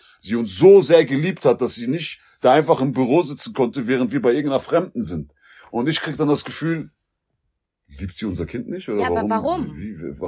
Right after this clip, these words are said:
Speaker 2: Warum?
Speaker 1: muss
Speaker 2: Weil
Speaker 1: sie
Speaker 2: wärst du als Mann, als Vater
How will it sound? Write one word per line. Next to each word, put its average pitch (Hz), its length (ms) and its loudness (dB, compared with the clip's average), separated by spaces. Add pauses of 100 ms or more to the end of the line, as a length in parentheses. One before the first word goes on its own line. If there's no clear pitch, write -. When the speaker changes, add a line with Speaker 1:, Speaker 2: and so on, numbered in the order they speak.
(140)
Speaker 2:
Warum? 294 140 -2
Speaker 1:
muss - 140 -8
Speaker 2:
Weil 180 140 0
Speaker 1:
sie 170 40 -12
Speaker 2:
wärst 202 440 -8
du 285 200 -8
als 180 380 -8
Mann, 202 320 -6
als 170 300 -10
Vater 247 600 -6